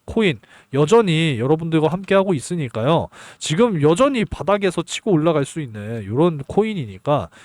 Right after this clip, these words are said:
나중에 막 이렇게 올라갔을 때 막 이런 데서 잡지 마시고 미리미리 좀 담아 놓으세요. 매수할 수 있는 범위 내에서 확실하게 매수하고 나중에 큰 수익으로 던질 수 있을 때 확실하게 던져야 됩니다. 자, 그래서 공일공 오구삼팔 삼공삼하나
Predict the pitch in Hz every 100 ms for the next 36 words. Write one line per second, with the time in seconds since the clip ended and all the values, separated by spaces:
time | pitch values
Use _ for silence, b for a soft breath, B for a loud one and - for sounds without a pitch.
0 | b - - 202 165 156 185 226 247 262
1 | 214 175 - 131 160 196 160 - 147 131
2 | 101 175 226 208 175 - - 180 135 104
3 | 156 117 101 107 B B 123 160 254 220
4 | 190 180 170 - 156 175 123 165 170 139
5 | 87 87 - _ - 120 - 180 - 165
6 | 123 156 135 - B B - - 160 208
7 | 131 143 185 170 127 117 107 - _ -
8 | - 226 208 185 107 107 117 175 - 98
9 | 113 B B - 104 139 139 208 - b
10 | b - 240 208 233 180 131 151 - 143
11 | 165 220 - 151 139 156 - - 220 175
12 | - 113 131 185 165 117 85 71 80 _
13 | b b b 123 123 - 151 175 165 185
14 | 139 143 156 151 123 98 139 165 165 151
15 | 160 156 127 135